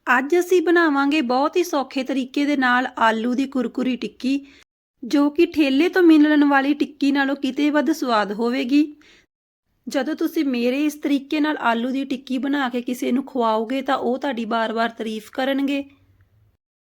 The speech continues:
ਜੇ ਤੁਸੀਂ ਪਹਿਲੀ ਵਾਰ ਮੇਰੇ ਚੈਨਲ ਤੇ ਵੀਡੀਓ ਦੇਖ ਰਹੇ ਹੋ ਤਾਂ ਮੇਰੇ ਚੈਨਲ ਨੂੰ ਸਬਸਕ੍ਰਾਈਬ ਜ਼ਰੂਰ ਕਰ ਲਓ ਜੀ।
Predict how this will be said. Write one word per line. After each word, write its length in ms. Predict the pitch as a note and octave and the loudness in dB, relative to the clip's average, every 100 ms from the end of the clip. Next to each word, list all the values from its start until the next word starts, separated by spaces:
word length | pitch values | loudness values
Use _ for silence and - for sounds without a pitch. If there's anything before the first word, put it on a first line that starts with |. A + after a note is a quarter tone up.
| _ _ | _ _
ਜੇ 140 | - D#4+ | -2 -2
ਤੁਸੀਂ 280 | F4 F4 D#4 | -2 -4 -2
ਪਹਿਲੀ 300 | B3+ B3+ D#4+ | 0 0 0
ਵਾਰ 160 | E4 | 0
ਮੇਰੇ 220 | D#4+ D#4 | 0 -2
ਚੈਨਲ 340 | D4+ C#4+ C4+ C4+ | -2 -2 -2 -2
ਤੇ 160 | C#4+ | -2
ਵੀਡੀਓ 300 | C4+ C4+ C#4 | -2 -2 -2
ਦੇਖ 260 | C4 B3 B3 | -2 -4 -4
ਰਹੇ 160 | B3 B3+ | -2 -2
ਹੋ 60 | |
ਤਾਂ 120 | B3+ | -2
ਮੇਰੇ 220 | C4 B3+ B3+ | -2 -2 -2
ਚੈਨਲ 320 | B3 A#3+ A#3 | -2 0 -2
ਨੂੰ 100 | A#3+ | -2
ਸਬਸਕ੍ਰਾਈਬ 500 | - B3 B3+ A3 G3 | -4 -6 -2 -2 -2
ਜ਼ਰੂਰ 260 | G#3 G#3 | -4 -4
ਕਰ 160 | B3 C#4+ | -2 -2
ਲਓ 120 | C#4 | 0
ਜੀ। 180 | C#4 D4 | 0 -2